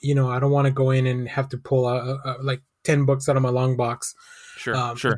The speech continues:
Speaker 1: especially because they're not really organized. I, I need an intern. If somebody wants to intern for me and help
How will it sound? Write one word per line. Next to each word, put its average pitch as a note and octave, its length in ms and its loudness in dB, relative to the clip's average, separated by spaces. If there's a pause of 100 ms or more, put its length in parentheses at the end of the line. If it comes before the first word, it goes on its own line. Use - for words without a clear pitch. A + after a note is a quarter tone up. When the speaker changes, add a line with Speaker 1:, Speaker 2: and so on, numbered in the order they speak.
Speaker 1:
especially F#3 220 -2
because E3 200 -10
they're D#3 100 2
not E3+ 180 2
really D3+ 220 2
organized. C#3 420 0
I, D3+ 220 2
I D#3 100 4
need F#3 180 4
an F3 140 2
intern. D#3+ 380 2
If C#3 80 -2
somebody D3+ 320 2
wants D3+ 220 0
to B2+ 120 0
intern C#3 440 0
for C#3+ 200 2
me C#3+ 240 2 (480)
and B2 240 -2
help C#3+ 300 0